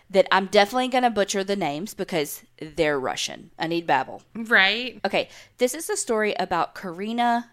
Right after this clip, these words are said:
Speaker 1: Budachin. So Karina was an eleventh grade student who was just kind of your typical high schooler. She lived with her mom. She worked as a tutor and was just, like, an all-around good kid that was, like, really into arts. And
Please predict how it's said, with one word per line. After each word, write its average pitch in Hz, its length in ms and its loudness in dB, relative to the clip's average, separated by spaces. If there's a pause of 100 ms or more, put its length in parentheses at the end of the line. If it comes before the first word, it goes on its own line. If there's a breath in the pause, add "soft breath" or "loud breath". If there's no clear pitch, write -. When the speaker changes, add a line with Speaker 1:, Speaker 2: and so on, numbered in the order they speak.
Speaker 1:
Budachin. 156 760 -6
So 269 380 4
Karina 403 640 0
was 233 500 6
an 220 300 -2
eleventh 208 520 -2
grade 302 300 0
student 170 680 -4 (360 soft breath)
who 262 280 0
was 262 280 0
just 370 180 -4
kind 466 140 -4
of 440 80 -4
your 403 80 4
typical 254 1000 4
high - 380 -2
schooler. 117 540 -6 (100)
She - 160 -8
lived 285 180 -2
with 339 120 -2
her 330 100 2
mom. 220 560 2 (420 loud breath)
She 269 160 -4
worked 240 180 0
as 202 140 -8
a 180 60 -8
tutor 277 500 0 (400 loud breath)
and 254 360 6
was 262 160 0
just, 370 160 -4
like, 494 140 -2
an 403 160 -2
all-around 233 460 4
good 214 200 -2
kid 190 300 0
that - 80 -4
was, - 140 -10
like, 151 120 -10
really 254 320 0
into 247 300 0
arts. 196 760 0
And 214 560 2